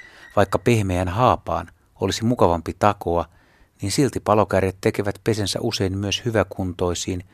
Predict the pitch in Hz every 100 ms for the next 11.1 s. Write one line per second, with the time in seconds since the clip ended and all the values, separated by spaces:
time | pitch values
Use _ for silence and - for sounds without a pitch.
0 | _ - 117 95 85 - 92 - 107 98
1 | 80 80 - - 107 - - _ _ -
2 | - - - 113 110 - 92 85 82 -
3 | 107 92 - 87 87 - _ _ - 110
4 | 107 139 120 110 107 107 104 - 131 98
5 | 85 85 92 98 - 104 - 98 87 95
6 | 113 98 - 92 82 80 - - - -
7 | - _ _ _ _ - - - 107 101
8 | 85 90 85 - 85 - _ - - 120
9 | 98 104 101 127 107 - 90 - 101 90
10 | - 87 85 80 101 92 - 80 80 _
11 | 85